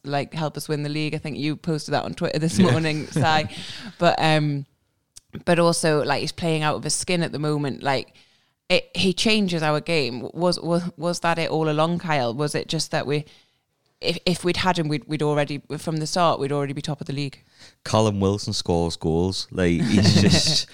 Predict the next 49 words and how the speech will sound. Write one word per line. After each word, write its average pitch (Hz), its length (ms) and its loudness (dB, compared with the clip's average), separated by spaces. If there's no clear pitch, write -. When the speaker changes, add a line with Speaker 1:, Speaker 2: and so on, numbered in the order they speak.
Speaker 3:
like, 113 220 4
in 120 160 2
terms 127 300 6
of, 117 60 -4
he, 113 100 4
it's - 420 0
not 143 140 2
just - 300 -2
the 101 200 0
goal 101 220 4
scoring 107 420 2
either. 98 280 2
It's - 160 -2
his 92 160 -2
build-up 95 560 0
play 92 300 2
and 90 120 0
stuff - 240 -4
like - 100 0
that. 78 100 -2
And 90 120 -4
when 104 120 0
you 101 60 0
Speaker 1:
Mm-hmm. 85 60 -4
Speaker 3:
get 107 160 4
him 104 100 2
involved 101 520 2
in 90 100 2
those 87 220 -2
key 90 240 0
areas 85 360 2
in 92 60 0
the 85 60 -2
final 87 240 -2
third 82 240 0
of 82 60 -2
the 85 60 -8
field, 90 280 0
obviously 87 240 0
he 95 40 2
was 92 80 -2
struggling 98 320 -4
in 90 60 -12
the 92 60 -10
first 90 320 -4
half 95 200 -2
a 87 40 -2
little 92 240 -4
bit, - 260 -6